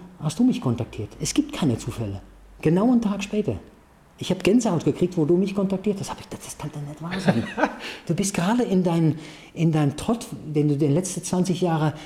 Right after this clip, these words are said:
Speaker 1: ähm, sag mal, absolviert hast, bist du wieder drin und da kommt eine Anfrage. Also saugeil. Also das fand ich richtig toll. Da
Speaker 2: Ja.
Speaker 1: saß ich im Büro
Speaker 2: Siehst du?
Speaker 1: richtig mit Gänsehaut, wo ich dachte, das kann doch nicht wahr sein.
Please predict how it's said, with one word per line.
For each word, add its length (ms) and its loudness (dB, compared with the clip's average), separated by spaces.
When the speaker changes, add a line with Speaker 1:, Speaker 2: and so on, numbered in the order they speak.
Speaker 1:
ähm, 680 2
sag 160 -2
mal, 260 2
absolviert 580 0
hast, 300 -4
bist 200 -2
du 100 4
wieder 200 2
drin 380 4
und 160 0
da 60 2
kommt 260 0
eine 100 2
Anfrage. 520 0
Also 200 -2
saugeil. 460 0
Also 260 2
das 220 -2
fand 400 -2
ich 260 -2
richtig 320 2
toll. 280 2
Da 60 0
Speaker 2:
Ja. 60 4
Speaker 1:
saß 260 2
ich 140 2
im 100 4
Büro 360 4
Speaker 2:
Siehst 240 0
du? 40 4
Speaker 1:
richtig 400 4
mit 160 2
Gänsehaut, 460 0
wo 60 -2
ich 140 -6
dachte, 260 -4
das 160 -6
kann 160 -2
doch 100 0
nicht 200 2
wahr 180 -2
sein. 240 -2